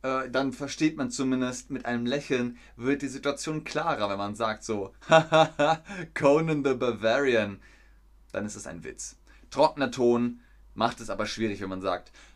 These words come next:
„Wir haben ein neues Projekt, Conan the Barbarian.“ Ist das ernst oder ist das ein Witz? Man weiß es nicht. Wir testen euch jetzt. Es gibt ein paar Fragen, die wir euch stellen und ihr müsst entscheiden, ist das Ironie oder ist das Sarkasmus?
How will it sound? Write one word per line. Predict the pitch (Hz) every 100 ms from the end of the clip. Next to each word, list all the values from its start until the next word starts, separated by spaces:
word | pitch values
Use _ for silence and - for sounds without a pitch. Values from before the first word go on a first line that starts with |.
| - -
„Wir |
haben | 117
ein | 135
neues | 135 131
Projekt, | - 123 143 160 - - _ _ _ -
Conan | 117 123 123 123 123
the | 113
Barbarian.“ | 107 104 117 139 143 160 160 - - _ _ _ _ _ -
Ist | 107 -
das | -
ernst | 101 107 160 180 - - -
oder | 110
ist | 110
das | 107
ein | 101 95
Witz? | 92 - - -
Man | 127 123
weiß | - -
es | -
nicht. | - - _ _ _ - - - - -
Wir | 202 269
testen | 233 277 202
euch | 147 139
jetzt. | 151 - -
Es | 180 -
gibt | 233 240 -
ein | 165 170
paar | 156
Fragen, | - 127 143 151
die | 131 131
wir |
euch | 127 -
stellen | 123 123 151
und | 123 139
ihr |
müsst | 139 143
entscheiden, | 123 117 123 123 120
ist | 202 196
das | 180 180 175
Ironie | 143 143 127 120 151 - - -
oder | 151 156
ist | 143 147
das | 143
Sarkasmus? | 151 143 139 - 85 - -